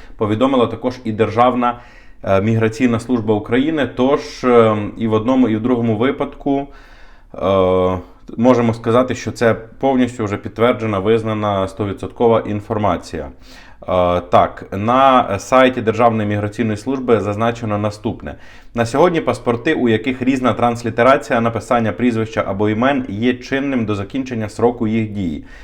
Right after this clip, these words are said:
Такі документи будуть визнаватися недійсними або змінюватись лише за особистим зверненням особи, за отриманням або обміном паспорта.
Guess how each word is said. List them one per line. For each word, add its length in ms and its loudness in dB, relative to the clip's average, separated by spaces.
Такі 240 0
документи 500 0
будуть 380 0
визнаватися 880 0
недійсними 680 -2
або 280 0
змінюватись 640 -2
лише 300 0
за 140 0
особистим 580 -4
зверненням 560 0
особи, 360 0
за 160 2
отриманням 580 2
або 260 0
обміном 380 2
паспорта. 640 2